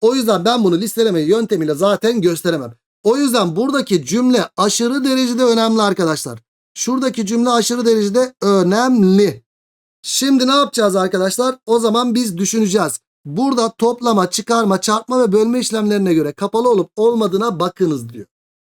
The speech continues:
Arkadaşlar buradan herhangi bir sayıyı seçebilirim ben. Mesela k yerine bir yazdığım zaman hocam on, toplama on artı iki yazdığım zaman yirmi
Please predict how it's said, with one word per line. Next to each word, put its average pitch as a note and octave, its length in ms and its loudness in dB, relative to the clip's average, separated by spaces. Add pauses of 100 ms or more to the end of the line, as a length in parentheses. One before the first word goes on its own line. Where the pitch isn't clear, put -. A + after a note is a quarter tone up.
(160)
Arkadaşlar G3+ 680 -2 (120)
buradan G3 680 -4 (220)
herhangi A#3 560 0
bir F#3+ 160 4
sayıyı F#3+ 520 2
seçebilirim D#3 760 -2
ben. C3+ 160 -12 (400)
Mesela G3+ 440 0
k A#3+ 240 0
yerine G#3+ 440 2
bir A3 160 2
yazdığım F3+ 460 2
zaman B2 280 -6 (320)
hocam F#3 360 0 (120)
on, D#3 300 0 (360)
toplama G#3 640 0 (280)
on E3+ 420 2 (120)
artı G3+ 540 0 (140)
iki F#3+ 180 -8
yazdığım A#3+ 500 2
zaman G3 380 0
yirmi E3 500 0